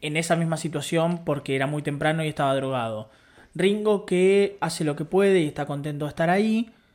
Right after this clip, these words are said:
Y Paul cargando todo ese peso. Bueno, uno también entiende por qué, por qué Paul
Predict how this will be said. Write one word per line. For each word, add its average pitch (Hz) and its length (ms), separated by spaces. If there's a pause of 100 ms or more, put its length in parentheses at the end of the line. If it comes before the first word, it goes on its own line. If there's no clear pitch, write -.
(960)
Y 123 120
Paul 220 240
cargando 165 600
todo 160 300
ese 143 220
peso. 127 640
Bueno, 170 260
uno 147 160
también 151 280
entiende 143 460
por 131 220
qué, 139 380 (640)
por 139 220
qué 151 160
Paul 143 520